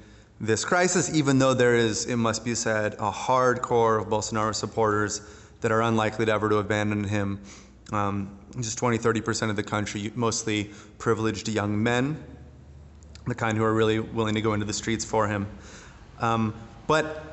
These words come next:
in the last week or two, it became clear that the Brazilian people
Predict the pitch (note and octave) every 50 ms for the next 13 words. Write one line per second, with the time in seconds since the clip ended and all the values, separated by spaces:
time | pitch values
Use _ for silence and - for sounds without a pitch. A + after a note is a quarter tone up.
0 | - - - - E3+ D#3 D3+ C#3+ C#3 D3 E3 G3 G3+ - - G3+ G#3 - D#3 D3
1 | A#2+ - - A2+ A2+ A#2 C3+ D3 - C#3 B2 C3+ C3 - C#3+ C3+ C3 B2+ - -
2 | C#3 C3+ C3 C3 B2+ C3 C#3 B2+ A2+ C3+ B2 B2+ C3 C3 B2+ A#2 C3 C3+ C3 C3+
3 | C3+ C3 C3 B2+ C3 -